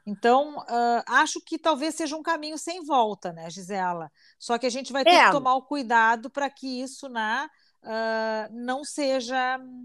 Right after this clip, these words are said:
Speaker 1: é, não nos, nos atrapalhe mais do que nos ajude.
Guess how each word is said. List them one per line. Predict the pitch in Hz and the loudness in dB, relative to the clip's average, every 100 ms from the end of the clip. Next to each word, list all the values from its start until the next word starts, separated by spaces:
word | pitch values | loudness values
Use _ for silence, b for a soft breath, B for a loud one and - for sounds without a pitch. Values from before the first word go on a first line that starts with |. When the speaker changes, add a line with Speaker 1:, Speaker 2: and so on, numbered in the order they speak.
| 240 _ - - | -20 _ -20 -20
Speaker 1:
é, | 196 196 196 190 196 | -14 -10 -8 -8 -6
não | 202 247 285 | -2 0 0
nos, | 294 294 226 - | 0 -2 -2 -6
nos | 226 226 214 | -8 -4 2
atrapalhe | 240 233 254 262 254 277 294 | 2 6 4 6 6 6 2
mais | 262 240 247 | -4 -4 -4
do | 233 | -10
que | 240 | -12
nos | 247 240 | -10 -8
ajude. | 277 226 196 160 - - | -8 -6 -8 -8 -12 -14